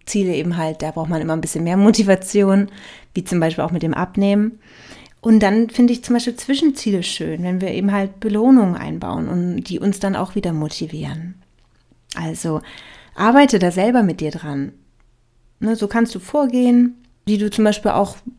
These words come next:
mit, ja, mit Sachen, die du wirklich jetzt nicht magst. Eine Steuererklärung, okay, ich gebe zu,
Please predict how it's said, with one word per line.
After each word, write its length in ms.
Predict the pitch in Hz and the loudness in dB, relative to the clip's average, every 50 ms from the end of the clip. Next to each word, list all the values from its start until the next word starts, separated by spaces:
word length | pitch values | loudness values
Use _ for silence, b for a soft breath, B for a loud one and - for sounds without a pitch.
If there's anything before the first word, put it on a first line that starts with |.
| - - _ | -18 -16 _
mit, 280 | - 170 165 143 107 131 | -8 -6 -6 -6 -6 -6
ja, 240 | 143 143 143 135 110 | -6 -4 -4 -4 -4
mit 200 | 110 165 156 - | -6 -6 -6 -4
Sachen, 220 | 156 156 - 180 | -6 -4 -4 -4
die 100 | 165 170 | -4 -4
du 140 | 165 175 151 - - | -4 -6 -8 -6 -4
wirklich 320 | - 160 - 170 151 - | -6 -4 -4 -4 -4 -4
jetzt 160 | 143 131 - | -6 -6 -4
nicht 200 | 131 131 139 - | -4 -6 -6 -6
magst. 280 | 143 135 107 - - - | -8 -8 -8 -6 -4 -2
Eine 80 | 185 | -2
Steuererklärung, 1000 | 175 185 - 165 160 175 185 160 127 - - - - - 139 135 - 131 143 156 - | -2 -2 -2 -2 0 2 2 2 0 -2 -4 -8 -10 -8 -8 -6 -6 -6 -6 -4 -2
okay, 580 | - 185 185 - - - 135 127 117 120 - - - | -4 -4 -4 -4 -6 -2 -2 -2 -2 -4 -6 -2 2
ich 200 | - 196 - - | 2 2 2 4
gebe 280 | - 196 175 170 175 | 2 4 4 4 0
zu, 300 | - - - 156 147 160 | -2 -2 -2 -2 -4 -4